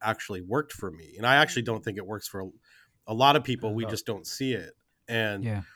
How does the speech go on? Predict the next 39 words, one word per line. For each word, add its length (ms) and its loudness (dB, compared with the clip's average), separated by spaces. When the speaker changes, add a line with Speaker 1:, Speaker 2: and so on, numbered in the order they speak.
Speaker 1:
and 120 2
so 140 4
it 60 6
was 340 2
actually, 300 2
working 260 2
on 80 2
Summer 220 0
of 60 -2
Soul 160 0
is 80 -8
the 100 -4
hardest 400 2
thing 140 0
I've 220 -4
ever 200 -6
worked 280 -6
on. 280 -8
It 120 -10
was 160 -2
also 260 0
really 300 -4
enjoyable, 680 -4
but 140 -2
it 60 -2
was 180 -6
also 260 -2
the 120 -8
first 340 -4
project 560 -2
in 140 -8
my 160 2
life 420 -4
that 120 0
I 100 2
worked 340 -4
on 360 -2
without 400 2
relying 560 0